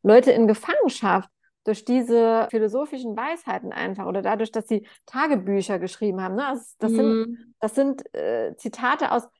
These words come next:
Speaker 1: privaten Tagebüchern oder Briefe an Freunde, wie die halt zum
Speaker 2: Ja.
Speaker 1: Beispiel, so konnten die zum Beispiel überhaupt in Gefangenschaft überleben, ne? Indem, indem die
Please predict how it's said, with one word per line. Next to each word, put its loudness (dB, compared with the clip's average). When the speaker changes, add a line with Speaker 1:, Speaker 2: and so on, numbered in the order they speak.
Speaker 1:
privaten 0
Tagebüchern -4
oder -2
Briefe -2
an -10
Freunde, -4
wie -2
die -6
halt -4
zum -2
Speaker 2:
Ja. 0
Speaker 1:
Beispiel, -4
so -2
konnten -6
die -4
zum -6
Beispiel -6
überhaupt -4
in -4
Gefangenschaft -6
überleben, 0
ne? -6
Indem, -2
indem -4
die -6